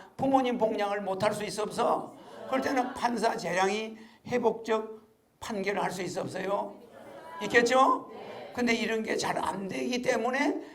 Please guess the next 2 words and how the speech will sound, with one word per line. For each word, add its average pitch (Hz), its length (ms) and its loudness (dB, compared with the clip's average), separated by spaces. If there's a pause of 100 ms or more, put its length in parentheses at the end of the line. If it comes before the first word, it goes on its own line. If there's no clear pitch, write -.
자꾸 - 720 -6 (1400)
무전유죄 208 960 6